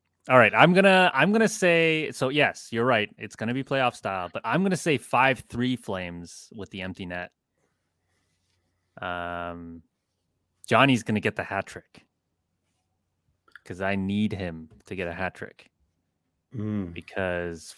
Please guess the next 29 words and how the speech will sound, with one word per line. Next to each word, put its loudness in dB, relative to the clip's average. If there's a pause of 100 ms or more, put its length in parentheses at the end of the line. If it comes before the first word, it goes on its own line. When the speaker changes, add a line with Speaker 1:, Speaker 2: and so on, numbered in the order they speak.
Speaker 1:
frickin' 2
McKinnon, 4 (220)
we're -18
just -18
talking 0
about -2
Colorado, -4
got -4
a -6
five-point -4
night 0
yesterday. -8 (500)
Speaker 2:
<laughs> 0 (640)
Speaker 1:
And -2
he's -2
destroying 12
me 4 (400)
this -6
week -6
in -8 (140)
the -10
playoffs. 0
Speaker 2:
Playoffs, 6
yeah. -2 (280)
Speaker 1:
Yeah. 6
Speaker 2:
There -2
you 2
go. -4 (440)
Speaker 1:
Yeah. 4